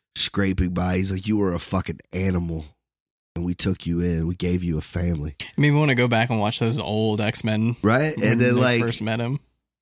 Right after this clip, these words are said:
Speaker 1: and then you think it's gonna, like, do something to, like, be like, "You know what? You're probably right." But, like, he's just like, "And now they're all fucking gone."
Speaker 2: Mm-hmm.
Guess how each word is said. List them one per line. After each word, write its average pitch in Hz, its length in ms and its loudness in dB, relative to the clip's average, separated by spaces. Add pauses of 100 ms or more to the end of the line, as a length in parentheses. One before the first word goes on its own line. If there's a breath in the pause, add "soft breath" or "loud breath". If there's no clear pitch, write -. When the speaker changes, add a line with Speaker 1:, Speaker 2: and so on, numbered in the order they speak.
(140)
Speaker 1:
and 110 140 2
then 120 100 4
you 120 120 4
think 139 200 0
it's 123 140 0
gonna, 120 160 2
like, 104 200 -2
do 107 160 2
something 95 340 0
to, 92 60 -4
like, 90 280 -6
be 85 60 -10
like, 82 200 -8
"You 80 100 -8
know 85 120 -4
what? 87 180 -4
You're 73 160 -12
probably 69 320 -10
right." 64 300 -12
But, 80 160 -8
like, 80 160 -8
he's 85 180 -6
just - 180 -6
like, 78 160 -8
"And 85 100 -6
now 85 140 -2
they're 85 160 0
all 80 100 0
fucking 69 440 -8
gone." 53 280 -10 (100)
Speaker 2:
Mm-hmm. - 360 -6